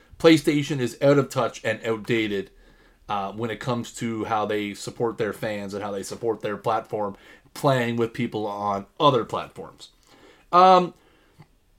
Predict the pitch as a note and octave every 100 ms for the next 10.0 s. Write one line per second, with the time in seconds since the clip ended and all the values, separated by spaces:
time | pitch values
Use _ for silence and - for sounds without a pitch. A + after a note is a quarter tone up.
0 | _ - D3+ F#3+ B3+ C4 B3 A3+ G3+ A3
1 | G#3+ G#3 F#3+ - D#3 C#3 C3+ D#3 C3 A#3
2 | A3+ G#3 A3+ G#3+ G3+ A3 G3+ F#3+ G#3 G3+
3 | F#3 - G#3 G3+ G3 - F#3+ B3+ B3+ B3
4 | A#3 E3+ C#3+ G3+ G3 E3 G3 F#3+ F#3+ -
5 | _ _ _ _ _ _ _ _ _ _
6 | - - - A3 A#3+ A#3+ A#3+ A#3 - C#3+
7 | C3+ F3+ G#3 G#3 G3 G3 G3 F#3+ G2 -
8 | - - _ - F3+ E3+ E3 D#3+ - -
9 | C#3 B2+ B2+ A#2+ A#2+ A#2 A#2 A2+ A2+ A2